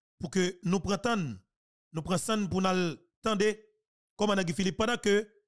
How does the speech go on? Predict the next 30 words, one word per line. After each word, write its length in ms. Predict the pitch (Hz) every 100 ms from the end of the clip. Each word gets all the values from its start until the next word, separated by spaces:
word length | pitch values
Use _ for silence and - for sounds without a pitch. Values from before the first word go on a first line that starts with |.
| _ _
nous 100 | 185
profitons 500 | 185 220 196 180 190 190 - -
pour 100 | 190
nous 120 | 175
saluer 400 | - 185 180 190
chaque 320 | - 208 165
grain 120 | 170
de 140 | 180 170
nous, 180 | 180 185 _ _ _ _ -
qui 80 |
attendent 300 | 170 - 175
nous, 220 | 165 175 196 _ _ -
qui 80 | 165
gardent 160 | 156 165
nous 120 | 160
là 120 | 160 160
dans 100 | 147
le 40 |
moment 200 | 147 147
ça. 340 | 135 120 90 _ _ _ _ _ _
Je 60 | -
demande 180 | 175 208
de 40 |
nous 120 | 202 185
partager 520 | 220 208 165 208 208
l'émission, 440 | 202 190 - 175 170
hein, 120 | 233 _ _ -
avec 260 | 160 180 -
nos 180 | 214
amis, 300 | 202 202 226